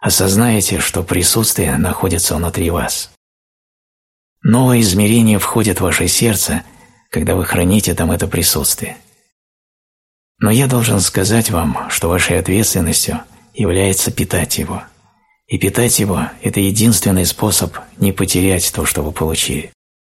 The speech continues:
То, что вы обрели – младенец, дитя, и вы должны позволить ему развиться в полностью раскрытое сознание Христа. Много раз в течение дня направляйте свою мысль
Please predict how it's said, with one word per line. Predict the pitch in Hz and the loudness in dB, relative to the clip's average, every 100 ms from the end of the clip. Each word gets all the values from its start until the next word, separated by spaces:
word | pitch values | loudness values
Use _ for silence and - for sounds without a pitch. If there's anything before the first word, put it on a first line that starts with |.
| _ _ _ _ _ _ _ _ _ - | _ _ _ _ _ _ _ _ _ -2
То, | 127 | 0
что | 123 113 | 2 2
вы | 110 | 2
обрели – | 104 101 104 120 104 80 - | 2 2 2 2 2 -2 -4
младенец, | 104 95 101 110 87 - - | 0 0 2 2 2 0 -2
дитя, | - 90 - 98 - - _ _ _ _ _ - | -2 -2 0 0 -2 -6 _ _ _ _ _ -6
и | 87 | -2
вы | - | 0
должны | 92 98 101 | 0 2 0
позволить | 98 90 87 107 98 - | 0 0 2 2 2 0
ему | 92 | 0
развиться | 95 95 95 107 - 76 76 - - - | 0 0 2 2 0 -2 -4 -12 -20 -14
в | - | -6
полностью | 95 104 101 - 90 | 0 2 2 0 0
раскрытое | 90 - 92 101 92 | -2 -2 -2 0 0
сознание | - 92 92 95 90 87 | 0 0 0 0 0 -2
Христа. | - 82 - 71 67 - _ _ _ _ _ _ _ _ _ _ _ _ - | -2 -2 -2 -4 -8 -12 _ _ _ _ _ _ _ _ _ _ _ _ 0
Много | 110 131 123 | 2 4 4
раз | 127 120 | 2 2
в | - | 0
течение | 107 - 107 104 | 0 2 2 2
дня | 101 117 | 4 4
направляйте | 107 98 98 98 107 107 98 | 4 2 0 2 2 2 0
свою | - 92 90 | 0 2 2
мысль | 107 101 80 | 2 2 0